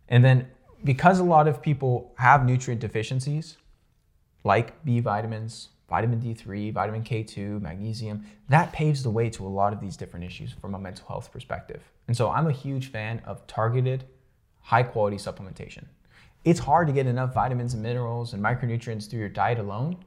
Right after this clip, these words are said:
even if you're eating super well, because our food has less micronutrient density than it used to have due to fo-, poor farming practices. Additionally, our lives are really stressful.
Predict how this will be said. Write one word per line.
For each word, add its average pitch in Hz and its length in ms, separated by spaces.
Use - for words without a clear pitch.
even 185 220
if 175 120
you're 160 120
eating 160 240
super 151 280
well, 151 340
because 131 200
our 120 100
food 160 280
has 143 200
less 127 180
micronutrient 120 760
density 117 500
than 104 140
it 76 80
used 95 180
to 98 80
have 104 300
due 110 100
to 101 80
fo-, 107 300
poor 117 380
farming 107 320
practices. 101 600
Additionally, 135 580
our 127 120
lives 147 340
are 131 60
really 139 180
stressful. - 480